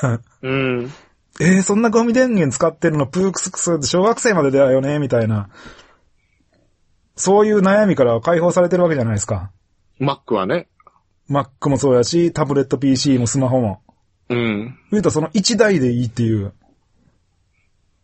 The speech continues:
Speaker 1: で、
Speaker 2: スピーカーすらついてないからね、
Speaker 1: Mac
Speaker 2: あの、自分でパソコン組もうと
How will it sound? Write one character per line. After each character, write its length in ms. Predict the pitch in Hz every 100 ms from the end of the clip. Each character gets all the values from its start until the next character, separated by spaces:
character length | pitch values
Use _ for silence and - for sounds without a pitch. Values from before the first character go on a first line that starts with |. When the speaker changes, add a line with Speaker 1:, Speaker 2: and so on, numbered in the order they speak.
| _ _ _ _ _ _ _ _ _ -
Speaker 1:
で、 80 | 123
Speaker 2:
ス 40 | -
ピ 120 | 277 294
ー 60 |
カ 200 | - 277
ー 20 |
す 100 | -
ら 80 | 190
つ 100 | 147
い 40 | 139
て 80 | 156
な 100 | 117
い 40 |
か 80 | 113
ら 80 | 120
ね、 80 |
Speaker 1:
Mac 100 | 185
Speaker 2:
あ 40 | 156
の、 280 | 143 131 131
自 200 | 127 131
分 120 | 135
で 80 | 120
パ 100 | 117
ソ 100 | 123
コ 80 | 127
ン 60 |
組 160 | - 123
も 80 |
う 20 |
と 100 | 120